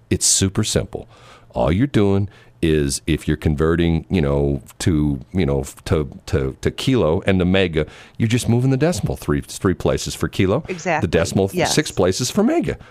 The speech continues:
Speaker 1: So if it says,
Speaker 2: Yes.
Speaker 1: if it says five point two megawatts, you just, you know, put a bunch of zeros on it and you move the decimal point to the right, you know, six spots." And if it's, you know, and if you're going the other way, if it's six, if it's six million watts,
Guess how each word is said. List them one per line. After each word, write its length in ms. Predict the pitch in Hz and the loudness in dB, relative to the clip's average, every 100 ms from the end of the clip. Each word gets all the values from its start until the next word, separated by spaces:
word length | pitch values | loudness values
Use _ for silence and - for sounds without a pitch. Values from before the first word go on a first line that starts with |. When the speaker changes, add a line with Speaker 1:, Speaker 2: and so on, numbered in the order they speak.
| - | -6
Speaker 1:
So 200 | - 98 | 0 2
if 100 | 107 | 0
it 100 | 107 | 0
says, 280 | 110 101 - | 0 0 -2
Speaker 2:
Yes. 180 | - | -6
Speaker 1:
if 140 | 104 107 | -2 -2
it 80 | 101 | 0
says 180 | 104 | -2
five 420 | - - 110 135 - | 0 0 2 0 0
point 340 | - 127 123 | 0 0 -2
two 400 | - 135 117 107 - - - | -2 0 2 0 -6 -8 0
megawatts, 960 | 107 185 160 107 104 101 190 - - - - - - | 2 2 2 0 2 2 0 -4 -6 -12 -20 -14 -2
you 180 | 123 | 0
just, 440 | 139 110 139 - - - - 90 - _ 147 160 85 | 2 2 2 -2 -12 -18 -12 -12 -12 _ -12 -10 -2
you 100 | 127 | 2
know, 260 | 110 92 104 104 - - - - | 4 2 0 -6 -20 -16 -16 -4
put 240 | - 139 | 0 0
a 60 | 95 | 0
bunch 280 | 87 139 156 | 0 2 2
of 80 | 113 | 2
zeros 420 | 147 180 110 98 | 2 4 2 2
on 180 | 87 113 | 2 0
it 100 | - | 0
and 160 | 104 104 | 0 2
you 60 | |
move 200 | 107 123 | 2 0
the 60 | 110 | 0
decimal 380 | 131 180 113 95 | 2 2 0 0
point 280 | - 92 - | 0 0 0
to 60 | |
the 100 | 107 | -2
right, 460 | 80 123 113 117 - - - - | 0 2 2 -2 -8 -18 -20 -6
you 100 | 147 | 0
know, 240 | 92 80 101 | 2 2 0
six 340 | - 120 - | 0 -2 -2
spots." 560 | - - - - - - - - - | -2 0 -2 -6 -10 -12 -20 -20 -2
And 180 | 98 98 | 2 2
if 140 | 95 | 2
it's, 360 | 95 92 - - 117 | 2 2 -2 -2 0
you 80 | |
know, 160 | 92 90 - | 2 0 0
and 120 | 92 | 0
if 80 | 92 | 0
you're 100 | 101 | 0
going 220 | 95 98 | 0 2
the 80 | 92 | 2
other 160 | 170 78 | 2 2
way, 200 | 71 95 | 2 2
if 140 | - | 0
it's 140 | 82 | -2
six, 480 | - - 156 - - - | 0 0 -2 -6 -6 -4
if 180 | - | -2
it's 120 | - - | -2 -2
six 320 | - - - | -2 -2 -2
million 580 | 104 117 190 190 90 73 | 2 4 2 2 0 0
watts, 460 | 73 82 - - | 0 -2 -4 -10